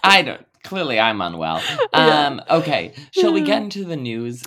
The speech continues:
Speaker 2: Oh, okay.
Speaker 1: topics
Speaker 2: Yes, yes,
Speaker 1: of
Speaker 2: yes.
Speaker 1: the week?
Speaker 2: Okay, yeah. Um, you, you go first. Set the scene for me.
Speaker 1: Well, today the Golden Globe nominations came
Speaker 2: Oh,
Speaker 1: out, which
Speaker 2: shoot.
Speaker 1: was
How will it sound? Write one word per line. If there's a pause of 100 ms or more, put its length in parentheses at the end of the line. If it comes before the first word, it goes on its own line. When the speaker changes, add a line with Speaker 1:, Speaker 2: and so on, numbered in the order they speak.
Speaker 2:
Oh,
okay.
Speaker 1:
topics
Speaker 2:
Yes,
yes,
Speaker 1:
of
Speaker 2:
yes.
Speaker 1:
the
week?
Speaker 2:
Okay,
yeah. (520)
Um,
you,
you
go
first.
Set
the
scene
for
me. (220)
Speaker 1:
Well,
today
the
Golden
Globe
nominations
came
Speaker 2:
Oh,
Speaker 1:
out,
which
Speaker 2:
shoot.
Speaker 1:
was